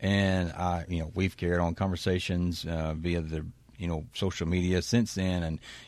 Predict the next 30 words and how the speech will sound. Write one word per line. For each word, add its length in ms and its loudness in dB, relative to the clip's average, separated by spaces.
you 180 8
just 260 2
never 640 6
know 600 4
when 180 2
you're 120 2
gonna 200 4
meet 320 6
somebody 480 4
that's 340 -2
really 280 8
interesting 680 4
or 460 6
maybe 360 4
have 200 2
some 180 4
connection 380 0
to 80 -2
your 100 2
family 560 4
or 320 6
whatever. 500 6
You 300 -4
just 280 -2
have 200 0
to 120 -4
step 460 -2
out 180 -2
there. 300 -8
So 340 -8